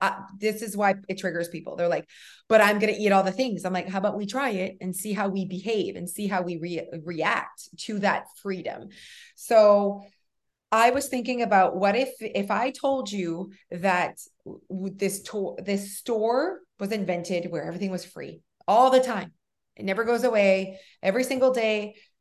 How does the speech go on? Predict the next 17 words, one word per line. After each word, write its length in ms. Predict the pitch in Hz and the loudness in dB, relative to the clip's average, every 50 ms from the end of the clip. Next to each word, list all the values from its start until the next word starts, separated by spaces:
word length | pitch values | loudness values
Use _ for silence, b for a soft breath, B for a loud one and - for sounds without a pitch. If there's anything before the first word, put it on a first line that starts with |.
| _ - | _ -4
the 80 | 170 165 | -4 -2
shelves 460 | 165 - - 220 220 240 247 240 - - - - | -2 0 0 2 2 2 2 -2 -6 -8 -4 -2
are 180 | 220 233 226 | -2 -2 -2
stocked 640 | 214 - - 196 175 170 170 175 170 - - - - - _ - | -6 -8 -4 -2 0 0 0 -2 -4 -8 -16 -18 -18 -16 _ -6
and 200 | 170 170 180 175 | -6 -6 -4 -4
you 260 | 180 196 202 208 202 | -2 -2 -2 -2 -4
can 240 | 202 - 220 208 196 | -6 -6 -6 -4 0
go 260 | 202 196 196 208 - | 2 2 4 4 2
in 160 | - 202 202 | 0 -2 -2
this 240 | 196 185 - - - | -2 -2 -2 -6 -8
store 520 | - - 196 175 170 160 165 175 175 175 B B B B B | -8 -6 -4 -2 -2 0 -2 -2 -4 -6 B B B B B
and 160 | 175 175 165 | -6 -4 -2
get 220 | 175 170 - - - - - 156 | 0 -2 -2 -2 -6 -14 -12 -4
whatever 440 | 160 180 185 202 226 233 214 240 | 0 2 2 2 2 0 0 -2
you 320 | 233 214 175 180 196 196 208 | -2 -2 -4 -2 -2 -2 -2
want 680 | 220 233 269 330 381 370 330 233 185 175 180 - - - - - _ _ _ _ _ _ _ _ _ | -2 -4 -4 -4 -4 -2 -2 -2 -2 -2 -4 -4 -8 -16 -20 -20 _ _ _ _ _ _ _ _ _
anytime, 680 | - 202 202 202 202 202 196 202 202 170 - - - - | -4 -2 0 0 -2 -2 -4 -4 -6 -6 -6 -8 -12 -18